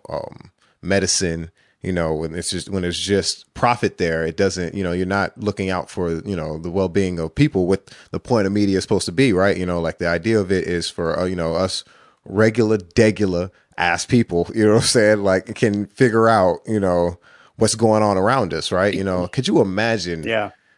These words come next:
Speaker 1: like, I mean, now I'm thinking back, like, you know, i-, if the only way you were getting your news was really from the, um, or at least the, um, um, I wonder how mu-, bad the propaganda was back then. It was probably way worse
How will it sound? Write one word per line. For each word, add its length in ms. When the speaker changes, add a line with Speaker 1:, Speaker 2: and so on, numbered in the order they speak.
Speaker 1:
like, 420
I 60
mean, 420
now 200
I'm 100
thinking 300
back, 240
like, 340
you 100
know, 140
i-, 100
if 360
the 120
only 220
way 180
you 100
were 80
getting 220
your 120
news 340
was 240
really 240
from 320
the, 160
um, 380
or 140
at 60
least 220
the, 260
um, 260
um, 400
I 80
wonder 240
how 220
mu-, 180
bad 240
the 40
propaganda 600
was 200
back 220
then. 100
It 40
was 120
probably 340
way 200
worse 440